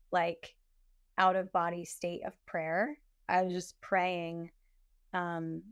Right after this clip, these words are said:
for, like, the health of the babies and the health of Carly and for Carly to have, like, the smoothest delivery. And it took me into a place of, um, forgiveness. And I spent so much time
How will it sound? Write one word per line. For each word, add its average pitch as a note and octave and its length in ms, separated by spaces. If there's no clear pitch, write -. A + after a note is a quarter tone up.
for, F3+ 320
like, E3+ 380
the F3+ 80
health F3 260
of D#3+ 100
the F3+ 100
babies G3 600
and E3+ 340
the F3 60
health - 240
of - 140
Carly G#3 580
and F3+ 240
for E3+ 260
Carly F3 360
to F3 60
have, E3 260
like, - 180
the - 60
smoothest F3 420
delivery. G3+ 520
And F3+ 180
it - 160
took G#3 180
me B3 140
into C4 280
a F#3+ 100
place F#3 400
of, F3+ 180
um, E3+ 420
forgiveness. F#3+ 920
And G3 140
I F#3+ 80
spent F#3 340
so - 260
much A3 260
time F#3 600